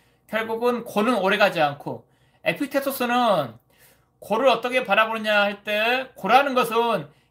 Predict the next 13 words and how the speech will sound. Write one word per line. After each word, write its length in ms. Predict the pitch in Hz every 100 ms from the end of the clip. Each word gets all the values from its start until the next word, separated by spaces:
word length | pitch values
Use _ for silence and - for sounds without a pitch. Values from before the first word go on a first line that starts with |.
| -
얕은 380 | 156 - 302 302
고는 320 | 214 226 214
인간이 520 | 180 185 220 202 190
이겨낼 260 | 165 214 214
만하다. 540 | 185 170 170 151 123 _ _ _ _ _ _ _ _ _ _ _
그렇잖아요. 440 | 185 190 214 165 151
우리도 180 | 151
얕은 360 | 156 170 - 277
고는 580 | 180 202 208 208 175 127 _ _ _
그냥 240 | 180 190
넘어갑니다. 640 | 156 202 165 170 175 143
삶이 360 | 135 226 240 202
의-, 300 | 180 151 165